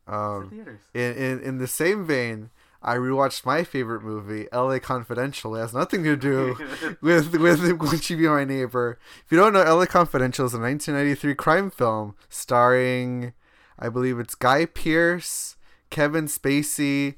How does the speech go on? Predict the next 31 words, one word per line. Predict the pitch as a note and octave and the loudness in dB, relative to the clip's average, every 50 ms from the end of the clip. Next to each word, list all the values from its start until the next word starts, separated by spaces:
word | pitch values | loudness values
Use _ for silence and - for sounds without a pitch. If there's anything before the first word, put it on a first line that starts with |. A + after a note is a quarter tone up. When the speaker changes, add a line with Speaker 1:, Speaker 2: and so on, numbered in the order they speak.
| - - - | -14 -20 -12
Speaker 1:
and | - A2 G#2+ G2+ | -10 -10 -8 -2
Russell | A2 B2 C#3+ - - D#3 D3+ D3 | -2 -2 -2 -2 -2 -2 -2 -2
Crowe. | - - - B2+ A2+ G#2 G2 F#2+ F#2+ G2 - | -4 -2 -2 0 0 0 -2 -6 -8 -12 -16
Speaker 2:
I | D3 D#3+ | -20 -20
know | D#3 | -18
who | C3+ A#2+ | -20 -20
some | - - A2+ | -18 -18 -20
of | A2+ G#2+ | -20 -20
those | G#2 _ _ | -20 _ _
people | A2+ A2 - G#2 | -20 -20 -20 -20
are. | G#2 A2 A#2 | -20 -12 -4
Speaker 1:
It's | B2+ C#3+ D3+ C#3+ D3 - - | 0 0 0 0 0 -4 -4
a | A#2+ A2+ | -4 -6
good | G2+ - - E3+ F#3 F#3 E3 D#3 | -6 -2 4 6 6 6 6 4
movie | D#3+ E3+ E3+ E3+ E3 D#3 D#3+ E3 D3+ | 0 2 4 4 4 4 4 2 2
about | C3 A#2+ A2+ C3+ C3 B2+ C3+ - | 2 2 2 2 2 2 0 -2
<laughs> | |
crime. | - - F3 D#3+ C3+ B2+ B2 A#2+ B2 A#2 A2+ A#2 - - - - - - - - - _ - _ _ - - - - - - - - | -4 0 0 0 0 0 -2 -4 -6 -6 -8 -10 -14 -16 -16 -14 -14 -16 -16 -18 -20 _ -20 _ _ -20 -20 -20 -20 -20 -20 -18 -8
Uh, | - C3+ C3+ C3+ C3+ C#3 C#3 D3 D3 E3+ | 0 4 4 6 6 6 4 4 0 0
I | E3 D#3+ D#3 D3+ D3+ D3 D3 | 2 4 4 6 6 6 4
recently | C#3+ D3+ D3+ D#3 D3+ - - D#3 C#3+ C#3 C#3+ | 4 4 2 2 2 0 -2 -2 0 0 2
rewatched | C3+ B2+ A#2+ B2 A#2+ - - | 2 4 6 4 4 4 0
it | C#3 | -4
with | B2 A#2+ A#2 | -4 -4 -4
my | A#2 A2+ | -6 -8
sister, | - - A#2+ - - - A#2+ A#2 A#2 A2 A2+ | -8 -8 -10 -10 -4 -2 -2 0 0 -2 -4
and | A2 G#2+ G#2+ | -6 -6 -6
I | G#2+ | -6
rewatched | G#2+ G#2+ G#2+ G#2+ G#2+ - - | -6 -4 -4 -4 -4 -4 -8
it | - G#2+ | -8 -8
with | G#2 G2+ | -8 -10